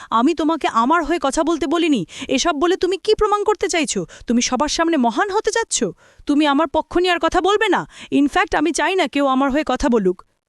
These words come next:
এটা বলেই পরমা হসপিটালে থাকা বেঞ্চে গিয়ে বসে পড়ে। তখন সুদীপা গিয়ে বলে, "আমি তোমার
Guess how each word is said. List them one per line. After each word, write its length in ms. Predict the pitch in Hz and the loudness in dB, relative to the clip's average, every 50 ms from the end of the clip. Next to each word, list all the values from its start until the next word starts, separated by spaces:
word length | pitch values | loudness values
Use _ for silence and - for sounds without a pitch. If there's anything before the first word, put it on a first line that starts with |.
| _ _ _ _ _ _ _ | _ _ _ _ _ _ _
এটা 220 | - 311 - 415 359 | -4 -2 -2 0 0
বলেই 220 | 381 403 403 392 | 2 2 2 0
পরমা 500 | 302 - 294 285 302 320 269 254 254 269 - | 0 0 0 2 2 2 2 0 0 0 -2
হসপিটালে 520 | - 208 214 - - 277 233 269 269 269 269 | -2 -4 -4 -2 -4 -4 -2 0 -2 -2 -2
থাকা 240 | - 247 226 247 | -2 -2 -2 -2
বেঞ্চে 340 | 214 185 196 202 202 - - | 0 2 2 2 2 -2 -2
গিয়ে 180 | 190 190 220 208 | -2 0 -2 0
বসে 260 | 180 196 - - 208 | 0 -2 -2 -2 -4
পড়ে। 280 | 180 202 190 175 180 208 - - - - - - | 0 0 0 0 -2 -4 -8 -16 -20 -20 -10 -4
তখন 240 | - 240 - 254 247 | -4 -2 -2 -2 -4
সুদীপা 440 | 233 - - 320 302 349 349 370 339 | -4 -2 -4 0 0 0 0 0 0
গিয়ে 180 | 294 311 349 320 | 0 0 0 0
বলে, 300 | 285 269 208 220 277 320 _ _ _ _ - _ | 0 0 0 0 -2 -2 _ _ _ _ -20 _
"আমি 260 | - 202 208 226 277 302 | -4 -2 0 0 0 -2
তোমার 280 | - 254 247 269 294 | -2 -2 -2 -2 -4